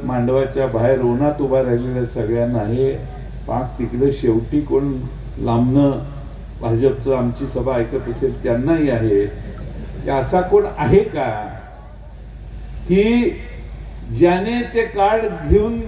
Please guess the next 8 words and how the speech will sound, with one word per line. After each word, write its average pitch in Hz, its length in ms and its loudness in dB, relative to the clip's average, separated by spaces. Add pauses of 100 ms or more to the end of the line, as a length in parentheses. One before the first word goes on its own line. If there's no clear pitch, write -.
मुंबईला 220 760 2
बॉम्बे 202 340 -2
हॉस्पिटलमध्ये 214 640 -2
गेला, 190 360 0
ब्रीच 190 320 -4
कँडी 214 240 0
हॉस्पिटलमध्ये 196 680 2
गेला, 165 420 2